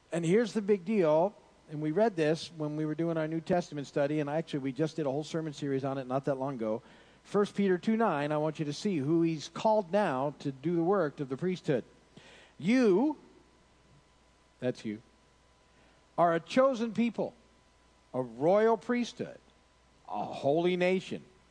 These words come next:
a people belonging to God, that you may declare the praises of him who called you out of darkness into his wonderful light." And so now in Christ,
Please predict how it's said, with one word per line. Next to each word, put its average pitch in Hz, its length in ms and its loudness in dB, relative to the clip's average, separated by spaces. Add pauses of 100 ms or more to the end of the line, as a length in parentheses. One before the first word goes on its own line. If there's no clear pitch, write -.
(760)
a 156 100 4
people 254 400 2
belonging 180 580 2
to 170 80 -2
God, 151 440 4 (560)
that 175 180 0
you 220 120 0
may 220 200 2
declare 240 640 2
the 202 140 0
praises 240 600 -2
of 240 120 2
him 151 480 0 (260)
who 185 100 0
called 208 320 2
you 196 100 2
out 190 120 4
of 170 140 0
darkness 156 680 2 (360)
into 135 300 -4
his 143 160 -2
wonderful 143 480 -4
light." 131 220 0 (920)
And 131 120 -14
so 156 120 -4
now 165 280 0
in 175 120 -4 (140)
Christ, 233 560 0